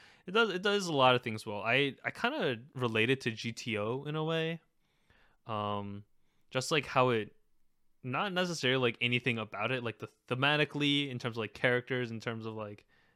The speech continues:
all that kind of stuff, it has nothing to do with G T O, but it just kinda feels like G T O. I think it's the way the story is structured. Um,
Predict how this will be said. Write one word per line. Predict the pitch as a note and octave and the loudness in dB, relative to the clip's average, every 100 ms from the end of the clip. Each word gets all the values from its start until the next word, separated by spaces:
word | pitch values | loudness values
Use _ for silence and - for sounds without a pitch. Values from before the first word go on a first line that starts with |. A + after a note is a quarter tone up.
| _ | _
all | A#2 A#2 | -2 2
that | A#2 | 4
kind | C3+ | 4
of | C3+ | 0
stuff, | D#3 - | -2 0
it | C3+ C#3 | 0 2
has | A#2+ D3 B2 | 2 0 2
nothing | A#2 A#2+ C3 C3 A#2+ A2 | 0 2 2 2 -2 -4
to | G#2+ | -8
do | A2+ A2+ A2 | -6 -4 -4
with | G#2 G#2 _ _ _ _ _ | -6 -10 _ _ _ _ _
G | - A#2 | -6 -4
T | A#2+ G#2+ | -2 -2
O, | G#2+ D3 - _ - | -2 -6 -10 _ -4
but | C3+ | 0
it | |
just | G3 G3+ | 2 0
kinda | - A3+ C3 - - _ | 0 0 0 -2 -12 _
feels | A#2+ A#2 A#2 A2 G2+ G#2 G#2+ - _ _ _ _ _ - | -2 2 4 2 -2 -6 -10 -16 _ _ _ _ _ -8
like | A#2 G#2 G2 | -6 -6 -8
G | - G#2+ | -14 -14
T | G#2+ - A#2+ | -12 -14 -14
O. | - A#2+ _ _ _ _ _ | -14 -16 _ _ _ _ _
I | B2+ | -6
think | F#3 G#3+ | -4 -2
it's | |
the | F#3+ | 2
way | C#3 | 4
the | C3 B2 | 4 0
story | - A#2 A2 G2+ | -2 0 0 -2
is | |
structured. | - - - - C3+ _ - _ _ _ _ - | -8 -16 -16 -18 -18 _ -20 _ _ _ _ -8
Um, | A2 G#2 G#2 G#2 G#2 G#2 | -4 -2 -2 -2 -4 -10